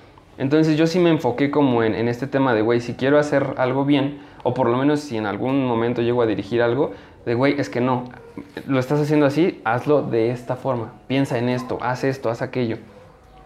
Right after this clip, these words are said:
Entonces sí me enfoqué más en el tema de la actuación, güey,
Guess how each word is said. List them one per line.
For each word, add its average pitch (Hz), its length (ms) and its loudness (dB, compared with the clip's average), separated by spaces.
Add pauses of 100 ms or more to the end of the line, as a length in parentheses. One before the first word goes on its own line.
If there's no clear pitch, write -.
(380)
Entonces 160 400 2
sí 202 180 -2
me 208 100 2
enfoqué 156 280 0
más 151 280 2
en 139 80 0
el 117 120 -2
tema 127 220 -2
de 113 60 0
la 101 100 0
actuación, 117 480 -4
güey, 139 180 -4